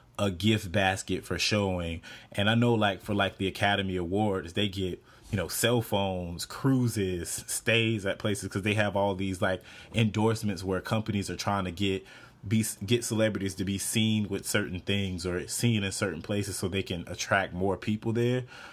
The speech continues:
But I don't necessarily think, like, from a business standpoint, maybe these, these, our award shows, if you will, maybe they don't have those types of connections. And so therefore it's, it's more of a,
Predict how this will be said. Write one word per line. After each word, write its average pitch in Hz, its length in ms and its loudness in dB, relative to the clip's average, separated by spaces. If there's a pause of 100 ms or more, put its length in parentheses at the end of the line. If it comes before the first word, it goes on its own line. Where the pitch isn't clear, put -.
(100)
But 117 100 4
I 131 80 8
don't 127 260 2
necessarily 127 540 2
think, 113 320 0
like, 101 340 0
from 101 140 -2
a 90 60 -2
business 127 400 2
standpoint, 98 560 -2
maybe 123 340 4
these, 110 380 0
these, 104 380 0 (680)
our 110 320 4
award 98 420 -2
shows, 92 320 -2
if 92 200 -6
you 92 80 -4
will, 92 240 -2
maybe 120 260 2
they 110 140 2
don't 107 200 -2
have 101 420 0
those 87 200 -8
types - 340 -4
of 87 120 -12
connections. 87 520 -10
And 90 120 -10
so 104 160 -4
therefore 104 480 -2
it's, 95 260 -6 (400)
it's 107 140 0
more 120 280 4
of 104 120 -2
a, 98 140 -4